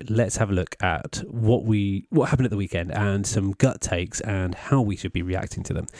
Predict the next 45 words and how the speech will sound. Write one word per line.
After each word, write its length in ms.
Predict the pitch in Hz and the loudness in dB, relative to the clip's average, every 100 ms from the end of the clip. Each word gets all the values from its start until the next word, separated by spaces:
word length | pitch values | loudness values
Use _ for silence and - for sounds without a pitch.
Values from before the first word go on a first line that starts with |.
| - - | -20 -2
And 140 | 117 135 | 2 2
we'll 80 | |
go 180 | 147 214 | 2 -2
through 280 | 196 160 135 | 2 2 2
position 340 | - 113 - | 4 2 2
by 120 | 98 95 | 0 0
position. 280 | 92 - | -2 0
We'll 80 | 110 | 0
start 260 | 131 233 202 | 4 4 4
with 120 | 135 | 0
Q 200 | - 95 | 2 2
B 160 | - - | 0 0
'cause 200 | - 110 | 2 4
there 80 | |
was 80 | 120 | 2
some 180 | 123 123 | 0 0
really 260 | 139 123 110 | 2 2 0
interesting 360 | 101 90 82 | -2 -4 -4
stuff 240 | - 80 - | -6 -6 -4
happening 340 | 95 - 90 | -6 -4 -6
at 80 | 90 | -4
Q 160 | 95 | -2
B. 220 | 85 - - - - - - - - - - | -2 -4 -8 -14 -16 -16 -16 -18 -20 -6 2
I 40 | |
think 120 | 175 | 2
the 80 | 165 | 4
first 280 | 170 156 - | 4 4 4
one 140 | 92 | 0
that 100 | 87 | 0
came 280 | - 98 90 | 0 0 0
to 160 | - 90 | 0 2
my 160 | 95 | 2
mind 320 | 87 82 95 | 2 0 -2
was, 540 | 104 107 104 101 - - - - _ _ _ 156 | 2 2 2 0 -4 -10 -16 -20 _ _ _ 4
is 160 | 180 | 4
Tua 360 | - - 120 98 | 2 4 4 4
really 300 | 92 92 85 | 2 0 -2
that 200 | - - | -4 -2
good? 220 | - - - - - _ _ _ _ _ _ - - | -2 -4 -10 -16 -20 _ _ _ _ _ _ -4 4
Or 160 | 139 101 | 4 4
is 80 | |
it 60 | 107 | 0
just 160 | 101 - | 0 0
the 80 | |
Chargers? 440 | 107 92 87 - | 2 0 0 -6